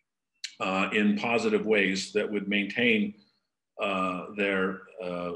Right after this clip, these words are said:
occurrences in these high-value archaeoecosystems.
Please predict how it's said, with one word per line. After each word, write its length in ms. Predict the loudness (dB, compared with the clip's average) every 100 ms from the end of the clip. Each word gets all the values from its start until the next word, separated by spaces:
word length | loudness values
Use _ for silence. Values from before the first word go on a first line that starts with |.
| -6
occurrences 1000 | -8 -4 -2 0 -2 -2 -4 -6 -8 -16 _ _ -6
in 200 | -2 0
these 440 | 0 0 -2 -6 -8
high-value 680 | -4 -2 0 0 0 -2 -2
archaeoecosystems. 1400 | -2 -4 -10 -12 -12 -12 -12 -12 -14 -16 -16 -16 -18